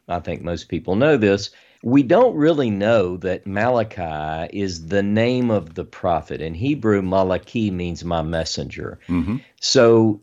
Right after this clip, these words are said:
Speaker 1: it, it's different in that a lot of the prophets begin, you know, "The word of the Lord came unto Jeremiah, the son of Hilkiah, the priest of Anatot." You know, it's a specific person, clearly indicated.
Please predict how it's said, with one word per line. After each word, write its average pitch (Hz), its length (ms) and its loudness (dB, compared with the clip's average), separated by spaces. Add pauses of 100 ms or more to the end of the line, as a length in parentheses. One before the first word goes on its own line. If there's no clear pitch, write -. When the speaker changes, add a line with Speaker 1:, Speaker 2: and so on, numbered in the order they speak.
(120)
Speaker 1:
it, 107 240 -2
it's 110 320 -2
different 120 800 0
in 120 260 -2
that 107 420 2
a 101 100 -4
lot 107 280 0
of 160 120 -2
the 110 80 0
prophets 98 500 -2
begin, 92 600 -4 (100)
you 92 180 -4
know, 85 240 -2
"The 80 220 -6
word 95 300 2
of 90 60 -6
the 95 60 0
Lord 90 480 0
came 90 320 -4
unto 85 640 -2
Jeremiah, 104 760 2
the 78 120 -6
son 82 300 -8
of 71 220 -10
Hilkiah, 95 880 0 (220)
the - 100 -14
priest - 420 -10
of 76 80 -14
Anatot." 117 640 -2 (300)
You 143 80 0
know, 127 80 2
it's - 160 -4
a 95 80 -6
specific - 760 -6
person, 98 440 -6
clearly 135 440 -2
indicated. 80 560 -6